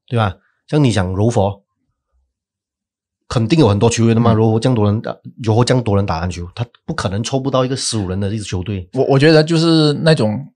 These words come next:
Speaker 2: 想法，就是说，我为什么要去参加？反正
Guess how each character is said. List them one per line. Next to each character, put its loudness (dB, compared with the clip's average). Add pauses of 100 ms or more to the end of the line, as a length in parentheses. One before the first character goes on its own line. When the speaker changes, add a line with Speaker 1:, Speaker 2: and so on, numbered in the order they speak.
(140)
Speaker 2:
想 -2
法， 2
就 -6
是 -4
说， -2 (1000)
我 0
为 2
什 0
么 -2
要 -4 (220)
去 -6
参 -4
加？ -4
反 -2
正 -2